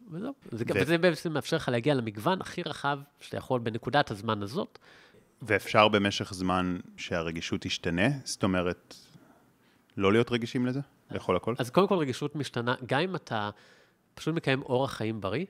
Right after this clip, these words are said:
Speaker 1: ולא ממשיך לטפל ולא עושה כלום, יכול להיות רגישויות משתנות.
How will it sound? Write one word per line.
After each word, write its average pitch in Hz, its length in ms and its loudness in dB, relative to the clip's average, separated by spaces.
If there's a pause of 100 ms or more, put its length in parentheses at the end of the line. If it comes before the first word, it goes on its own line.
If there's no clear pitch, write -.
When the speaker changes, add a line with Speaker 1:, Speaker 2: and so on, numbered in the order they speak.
Speaker 1:
ולא 151 520 2
ממשיך 160 300 -6
לטפל 113 400 -4
ולא 113 140 0
עושה 131 200 -2
כלום, 254 300 -4 (120)
יכול 202 240 0
להיות 202 200 0
רגישויות 131 460 2
משתנות. 107 500 -4